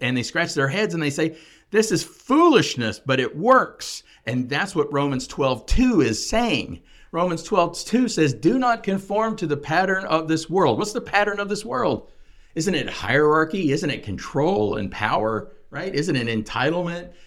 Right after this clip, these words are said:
and division. He says, "Don't conform to that, but be transformed by the renewing of your mind." Now, we get out and we say, "Well, that means you gotta read the Bible a lot." Well, that's fine, read the Bible, but that's not gonna change your mind, right? You're gonna read the Bible and you're gonna come away with the same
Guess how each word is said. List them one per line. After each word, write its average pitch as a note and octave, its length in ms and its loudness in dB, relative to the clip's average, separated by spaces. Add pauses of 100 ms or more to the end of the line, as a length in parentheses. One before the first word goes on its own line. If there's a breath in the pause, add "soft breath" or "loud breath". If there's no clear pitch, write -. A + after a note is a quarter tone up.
and G2+ 380 -2 (360)
division. D#3 720 2 (160 loud breath)
He F3 100 -6
says, E3+ 180 0
"Don't B3 180 0
conform A3+ 400 -2
to F#3 80 0
that, C3+ 200 2
but D#3 160 -2
be G#3+ 120 -4
transformed C4 840 0
by C3 120 0
the C3+ 100 -4
renewing G3+ 600 0
of D#3+ 140 -2
your D#3+ 140 0
mind." C#3+ 460 0
Now, A#2 120 -4
we D#3+ 120 2
get D#3+ 240 0
out E3 200 2
and E3 80 -8
we E3 60 -4
say, E3 200 -2
"Well, F3+ 180 -4
that G3 160 -4
means G#3 200 -4
you G#3 60 -8
gotta F#3 220 -2
read G#3+ 220 -4
the G#3 60 -10
Bible G#3+ 440 -4
a - 20 0
lot." G#3+ 260 0
Well, G#3 100 -2
that's A#3 140 0
fine, A3+ 320 2
read A3+ 160 0
the A3 60 -2
Bible, F3+ 280 4
but F3+ 120 -6
that's G#3+ 180 -4
not G#3+ 120 0
gonna G3 160 -6
change F3 220 -4
your D3 120 -2
mind, D#3+ 300 -2 (640 soft breath)
right? G3 300 2
You're G#3+ 160 2
gonna G#3 220 2
read F#3+ 220 4
the G3+ 60 4
Bible E3+ 300 4
and C#3+ 60 2
you're C3+ 100 2
gonna E3 140 0
come G#3 240 -2
away D3 480 2
with D3 180 -4
the D3 80 -2
same F#3+ 560 -4